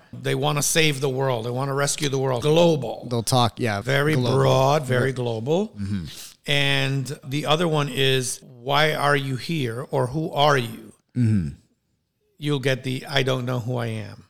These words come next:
Speaker 1: And that's a very red, huge red flag for us.
Speaker 2: Yes.
Speaker 1: Because if you don't know who you are, you don't know what to do.
Speaker 2: Right. There, you're not basing, there's nothing to base your actions,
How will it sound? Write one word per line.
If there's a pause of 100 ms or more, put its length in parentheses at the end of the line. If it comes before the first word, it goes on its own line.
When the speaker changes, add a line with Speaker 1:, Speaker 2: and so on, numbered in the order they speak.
(120)
Speaker 1:
And
that's (160)
a (720)
very
red, (280)
huge
red
flag
for
us.
Speaker 2:
Yes.
Speaker 1:
Because
if
you
don't
know
who
you
are,
you
don't
know
what
to
do. (380)
Speaker 2:
Right.
There,
you're
not
basing, (300)
there's
nothing
to
base
your
actions,